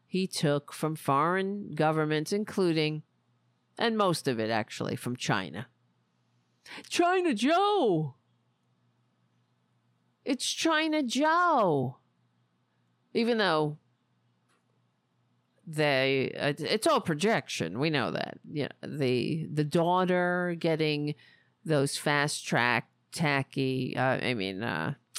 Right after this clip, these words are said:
what do you call it? Trademarks for her tacky knockoff shit. She needs, you know, whatever. She needs it. She wants to sell some shit to people that somebody else did better,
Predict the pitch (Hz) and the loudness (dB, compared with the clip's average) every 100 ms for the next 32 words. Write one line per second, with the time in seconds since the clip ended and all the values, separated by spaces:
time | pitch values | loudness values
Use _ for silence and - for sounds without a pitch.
0 | - 170 156 139 123 98 - 220 208 196 | -10 -2 -2 0 -2 -2 0 0 0 0
1 | 196 - 165 160 135 - 170 147 - 143 | 0 0 0 2 0 -2 -2 -2 0 -2
2 | 135 - - _ _ 160 151 - 156 143 | -2 -4 -16 _ _ 0 0 0 2 2
3 | 139 - - _ _ - - - - - | 2 -4 -14 _ _ -20 -10 -6 -4 -2
4 | 139 165 - - _ _ _ _ _ _ | -2 -4 -8 -20 _ _ _ _ _ _
5 | _ _ _ _ _ _ 226 226 208 - | _ _ _ _ _ _ -2 0 0 -2
6 | - - - - 453 349 254 294 302 381 | -8 -12 -16 -6 -2 0 0 0 0 0
7 | 392 220 214 - 247 269 392 359 277 277 | 0 -2 -6 -8 -4 0 0 0 0 0
8 | 277 339 311 311 - 277 - 294 285 277 | 0 0 0 -2 -4 -4 -2 2 2 2
9 | 269 - 254 - - 330 311 - - _ | 0 -4 -6 -6 -4 0 0 -2 -12 _
10 | _ _ - 208 214 196 185 - 175 - | _ _ -6 -2 0 0 -2 -2 -2 -4
11 | _ _ _ _ _ _ - 208 - 240 | _ _ _ _ _ _ -6 -4 -2 0
12 | 233 226 226 190 208 202 190 240 220 170 | 2 2 0 0 0 2 2 2 4 2